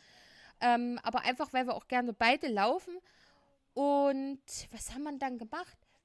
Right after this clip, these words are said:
Dann haben wir uns, dort gibt's ganz viele kleine Bars auch in der Reeperbahn. Und da haben wir uns dann einen Cocktail to go geholt. Ich hab eine Wodka Kirsch geho-,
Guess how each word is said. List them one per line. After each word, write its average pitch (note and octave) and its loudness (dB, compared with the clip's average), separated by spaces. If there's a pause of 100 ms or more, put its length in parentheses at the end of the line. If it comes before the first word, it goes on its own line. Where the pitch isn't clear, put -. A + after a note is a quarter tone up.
(160)
Dann A#3 -2
haben C#4+ -4
wir F#4+ -6
uns, D#4 -12
dort - -16
gibt's - -10
ganz C4+ -4
viele C4 -6
kleine A3+ -2
Bars A3+ -4
auch D#4+ -6
in E4 -10
der D#4+ -10
Reeperbahn. D4+ -8
Und B3+ -8
da A#3 -6
haben B3+ -4
wir D#4 -8
uns C4+ -12
dann A#3 -4 (1040)
einen A#3 -10
Cocktail D4+ -6
to A3+ -8
go C4+ -4
geholt. D#4 -6
Ich - -10
hab - -6
eine A#3 -10
Wodka A#3 -6
Kirsch - -8
geho-, D#4+ -12